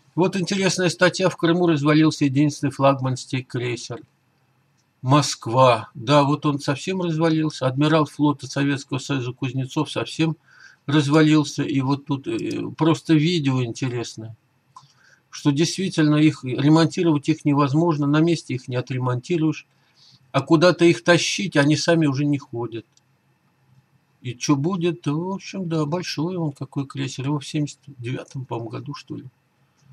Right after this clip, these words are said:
сделали. М-да. Найдено тело женщины, убитой попутчиком по Бла-Блакар. Да, он, оказывается, сказал, где она находится.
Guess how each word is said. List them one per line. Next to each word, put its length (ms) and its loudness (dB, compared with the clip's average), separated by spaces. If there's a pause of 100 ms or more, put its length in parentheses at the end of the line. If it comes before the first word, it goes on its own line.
(380)
сделали. 640 -2 (640)
М-да. 520 -6 (1080)
Найдено 520 6
тело 360 2
женщины, 800 0 (1300)
убитой 460 0
попутчиком 680 -2
по 140 0
Бла-Блакар. 760 -2
Да, 320 2
он, 200 0
оказывается, 500 -4
сказал, 540 -2
где 240 -4
она 220 -4
находится. 760 -6